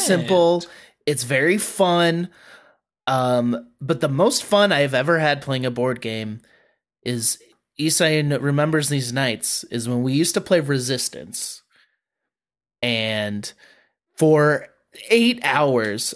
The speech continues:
I, we would just get wasted and play Resistance and swear things on our families' lives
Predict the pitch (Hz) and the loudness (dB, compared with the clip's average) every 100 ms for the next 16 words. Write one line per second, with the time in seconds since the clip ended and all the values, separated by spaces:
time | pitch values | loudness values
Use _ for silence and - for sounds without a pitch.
0 | - 160 156 135 143 139 143 131 135 - | 2 2 2 0 -2 0 0 -2 -4 -2
1 | 151 147 135 123 139 143 - 131 120 117 | -4 -4 -6 -2 0 0 -2 -2 -2 -2
2 | 120 120 165 160 165 139 147 - 131 123 | -6 0 2 4 2 2 0 -2 -2 -2
3 | - - 131 127 120 - - 135 - - | -4 -4 -4 -2 -4 -6 -10 -6 0 2
4 | - - 135 160 190 208 196 208 196 185 | 2 0 2 4 6 4 2 2 4 2
5 | - 160 156 131 120 - 160 196 202 196 | 0 2 2 2 0 2 2 4 2 2
6 | 143 139 127 139 127 104 107 131 - | -2 -2 0 0 0 -2 -6 -8 -12